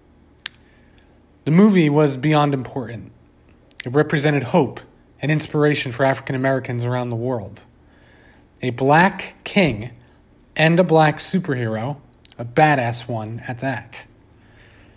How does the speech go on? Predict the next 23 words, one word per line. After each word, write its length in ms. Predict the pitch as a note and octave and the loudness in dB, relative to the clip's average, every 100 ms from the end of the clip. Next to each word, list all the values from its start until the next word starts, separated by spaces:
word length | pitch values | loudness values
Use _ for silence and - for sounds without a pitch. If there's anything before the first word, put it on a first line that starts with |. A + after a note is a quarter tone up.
| _ _ _ _ _ _ _ _ - | _ _ _ _ _ _ _ _ -6
If 140 | D#3 | -2
that 400 | D3 G3 C4 E3+ | 4 6 6 4
wasn't 320 | E3 D3 D3+ | 2 2 0
enough, 540 | C#3 B2 A2+ - - - _ _ _ _ _ _ _ | -4 -6 -10 -14 -20 -20 _ _ _ _ _ _ _
it 60 | E3 | 2
was 200 | E3 D#3 | 2 2
a 40 | |
primarily 560 | D#3+ D#3+ D#3 D#3+ E3 E3 | 2 2 4 4 2 0
black 320 | D3 D3 C#3+ | 0 0 0
cast 320 | D#3+ C#3+ - | -2 -2 -4
that 100 | B2 | -6
showed 220 | - C#3+ | -2 -2
a 60 | C3 | -2
hidden, 500 | - E3 F3 F3+ F3+ - - - | -4 0 2 0 -4 -12 -20 -10
technologically 800 | - F#3+ G#3 F#3 E3+ D#3+ - D#3+ | -4 0 2 4 4 0 -2 -2
advanced 400 | C#3+ D3+ D3 - | 0 -2 -2 -4
civilization 720 | D#3+ D3 C#3+ C#3+ C#3+ - C3 | -4 -2 -2 0 -2 -4 -4
where 120 | C3 | -6
people 460 | B2+ - D#3+ E3+ E3+ | -6 -8 -4 -4 -4
of 160 | D3+ | -8
color 560 | - F#3 D#3 A#2+ C3 - - - - _ _ | -2 0 0 -2 -6 -10 -20 -20 -20 _ _
were 120 | D3 B2+ | -6 -6
thriving. 720 | - D#3+ D#3+ C#3+ A2+ G2 | -2 2 2 2 -4 -12